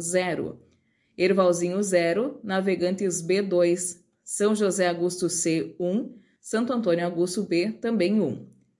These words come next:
Santo Antônio Augusto A zero, São José Augusto A dois. Força da Bocha um, Navegantes A também um. Os jogos que foram realizados no bairro Navegantes.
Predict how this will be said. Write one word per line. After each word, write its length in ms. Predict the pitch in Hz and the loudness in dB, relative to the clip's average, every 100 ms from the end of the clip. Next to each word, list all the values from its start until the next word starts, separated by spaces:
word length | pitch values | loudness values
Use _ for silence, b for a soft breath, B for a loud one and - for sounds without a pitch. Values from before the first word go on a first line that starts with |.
| - | -14
Santo 360 | - 185 185 | -2 -2 0
Antônio 280 | 190 185 175 | 0 0 0
Augusto 380 | 160 156 - 165 | 0 -2 0 0
A 300 | 156 190 226 | 0 -2 -6
zero, 540 | 170 165 147 147 202 - B B | -4 0 0 2 -2 -4 B B
São 240 | - 208 | -2 0
José 320 | 214 208 190 180 | 2 2 2 0
Augusto 400 | 170 175 190 180 | 0 -2 0 0
A 320 | 175 233 - - | 0 -4 -12 -6
dois. 640 | 175 190 143 - - - _ _ _ _ | -2 0 0 -4 -10 -12 _ _ _ _
Força 360 | - 196 202 196 | 0 2 2 0
da 100 | 170 | -2
Bocha 420 | 156 151 156 220 | 0 -2 0 0
um, 300 | 196 233 - - - | 2 0 -4 -14 -8
Navegantes 800 | 180 180 175 170 196 202 175 175 | -4 0 0 0 0 0 -2 0
A 140 | 175 | -2
também 500 | 185 220 208 185 196 | -2 0 2 2 2
um. 240 | 135 - - - | -2 -6 -12 -8
Os 180 | 151 | -2
jogos 340 | 175 175 196 202 | 2 2 0 -2
que 80 | 214 | -2
foram 220 | 190 180 | 0 0
realizados 720 | 180 170 170 170 170 196 202 | 0 0 0 0 0 0 0
no 100 | 214 | 0
bairro 280 | 180 175 190 | 0 0 -2
Navegantes. 840 | 175 196 202 175 160 - - - | 0 0 4 4 2 -4 -12 -16